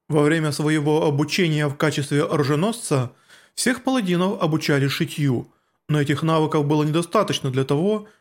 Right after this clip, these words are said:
чтобы сделать годную мебель. В противоречии всему, кровать, на которой находился король-заклинатель, была очень красивой. Она блестела обсидиановым сиянием, как будто она была сделана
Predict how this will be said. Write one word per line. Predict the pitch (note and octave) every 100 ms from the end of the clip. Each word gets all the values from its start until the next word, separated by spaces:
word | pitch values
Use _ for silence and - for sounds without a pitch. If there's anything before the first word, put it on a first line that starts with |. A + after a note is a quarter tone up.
| _
чтобы | - B3 A#3+
сделать | F#3 C#3+ D3 D3+ E3
годную | C#3 C#3 C3+ C#3+ E3
мебель. | F3+ C#3+ A2+ B2 - _ _ _ _ _ _ _
В |
противоречии | D3 C#3+ D3 C#3+ C#3+ D3 C#3
всему, | C#3 - D#3 F3 G#3 G3+ _ _ _
кровать, | E3 E3+ B3 G#3+
на |
которой | C#3+ C#3+ D3 C#3+
находился | C#3 D3 C#3+ C#3+ D3 C#3 D3 C#3 C3 -
король-заклинатель, | D#3+ C#3+ B2 C3+ E3 E3+ C#3 B2 C3 C3 - - _
была | C#3+ D#3 D3
очень | D3 D3+
красивой. | D3 E3+ - F3 B2+ A#2 - _ _ _ -
Она | C#3+
блестела | C3+ C#3 C#3 G3 A3 A3+
обсидиановым | F3 D#3+ D#3+ D#3 D3+ D3+ D3+
сиянием, | - E3+ F3 D3+ B2+ A#2+ A#2 A2 - _
как | - A#3
будто | C4+ C#4+ A#3
она | G#3+
была | G3+ G#3+ A3
сделана | E3 D3 C#3 C3